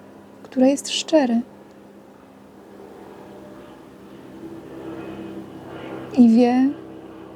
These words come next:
że bywa grzeszne, wie, że jest piękne, wie, że jest dobre, bo stworzył je Bóg.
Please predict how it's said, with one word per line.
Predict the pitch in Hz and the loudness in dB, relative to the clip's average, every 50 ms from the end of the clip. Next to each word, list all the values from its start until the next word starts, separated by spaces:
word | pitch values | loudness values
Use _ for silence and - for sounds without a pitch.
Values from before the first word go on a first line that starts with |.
| - - - - - | -18 -18 -14 -4 0
że | 240 214 214 226 226 226 214 220 208 | 0 2 4 4 4 4 2 2 2
bywa | 208 233 208 226 220 | 4 4 4 4 4
grzeszne, | 214 - 220 208 233 240 240 - - - 269 262 247 240 254 - - - - - - - - - - - - - - - - - - - - - - | 2 2 2 2 2 2 2 0 -2 2 4 4 4 4 0 -6 -10 -12 -14 -16 -16 -16 -16 -16 -16 -14 -16 -16 -16 -16 -16 -16 -16 -16 0 4 6
wie, | 214 202 233 214 220 240 247 233 | 8 10 10 8 8 8 6 4
że | 233 247 | 4 4
jest | 240 233 220 - - - | 4 2 2 -2 -4 -2
piękne, | - 233 247 240 240 233 240 - - - 254 233 226 233 - - - - - - - - - - - - - - - - - - - - - - - - - | 2 4 6 6 6 6 4 2 2 2 2 2 2 0 -4 -8 -16 -20 -20 -20 -20 -20 -18 -18 -18 -16 -16 -18 -18 -18 -18 -18 -16 -16 -16 -14 -8 0 4
wie, | 226 220 240 240 254 254 | 6 8 8 8 6 4
że | 233 254 240 | 4 4 4
jest | 240 226 214 - | 4 4 4 2
dobre, | 214 214 247 247 247 220 254 262 254 | 4 6 6 6 6 6 4 2 0
bo | 220 - 226 | 0 0 -4
stworzył | - - - - 247 233 - 240 233 | -4 -6 -4 -4 -4 -2 0 2 4
je | 233 240 233 | 4 4 4
Bóg. | 208 208 233 233 247 | 4 4 4 2 0